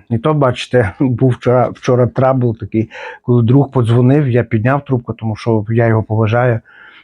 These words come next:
а я зірвався. І я зрозумів, що мені потрібно зробити певну переоцінку і певне перезавантаження.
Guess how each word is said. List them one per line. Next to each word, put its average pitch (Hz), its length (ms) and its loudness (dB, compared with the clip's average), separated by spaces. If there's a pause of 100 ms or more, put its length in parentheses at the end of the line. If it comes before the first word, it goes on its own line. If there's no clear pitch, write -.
(140)
а 110 60 -2
я 120 160 2
зірвався. 107 880 0
І 117 300 0
я 147 160 2
зрозумів, 127 440 2
що - 120 -4
мені 120 200 2
потрібно 113 480 -2
зробити 107 440 -4
певну 113 280 2
переоцінку 120 800 0 (640)
і 120 60 -2
певне 123 340 2
перезавантаження. 113 1000 0